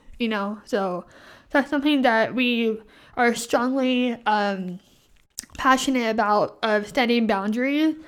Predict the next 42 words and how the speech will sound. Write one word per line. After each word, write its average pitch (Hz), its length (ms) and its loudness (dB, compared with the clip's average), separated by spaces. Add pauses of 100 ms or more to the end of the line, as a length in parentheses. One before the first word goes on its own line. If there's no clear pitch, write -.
(300)
And 226 280 0
we 240 100 0
cover 294 340 2
this 302 240 2
in 277 160 0
a 247 60 0
topic, 240 640 0 (520)
we 277 300 0
cover 320 220 4
this 330 140 0
topic 262 400 2
in 254 120 2
a 233 60 2
podcast 240 440 -2
episode, 226 640 0 (520)
um, 196 640 -2
and 262 160 2
we'll 247 160 6
link 247 220 0
that 233 180 4
below. 226 340 6
We 247 160 2
also 247 340 4
wrote 233 200 4
a 226 40 4
blog 214 280 -2
post 269 200 2
on 277 180 2
this, 311 280 4
and 240 140 2
that's 226 260 0
where 262 140 6
I 240 60 2
kind 247 260 0
of 233 100 -2
share 226 320 2
the 233 80 0
majority 214 540 0
of 208 100 -2
my 202 160 -2
church - 320 -4
hurt 294 400 0